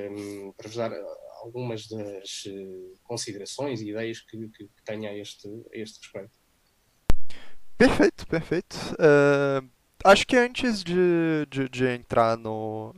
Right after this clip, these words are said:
Speaker 2: no assunto específico da, das eleições em si,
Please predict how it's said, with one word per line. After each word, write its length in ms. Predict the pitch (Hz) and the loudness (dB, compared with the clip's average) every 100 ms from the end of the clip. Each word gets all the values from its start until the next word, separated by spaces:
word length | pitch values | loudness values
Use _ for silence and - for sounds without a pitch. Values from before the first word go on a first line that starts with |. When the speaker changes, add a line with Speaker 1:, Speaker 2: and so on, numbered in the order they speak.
| 117 | -6
Speaker 2:
no 140 | 110 | -2
assunto 1000 | 110 - 110 107 - 107 104 107 110 113 135 - | -2 -4 -12 -16 -10 -8 -6 -8 -10 -14 -20 -14
específico 1040 | - - 120 - 131 - - - 120 117 - | -8 -4 -4 -4 -8 -8 -8 -6 -4 -6 -8
da, 380 | 113 117 107 107 | 0 4 4 2
das 260 | 104 110 | -2 0
eleições 400 | 113 113 113 117 | 0 -4 -6 -10
em 120 | 113 110 | -12 -6
si, 200 | - | -2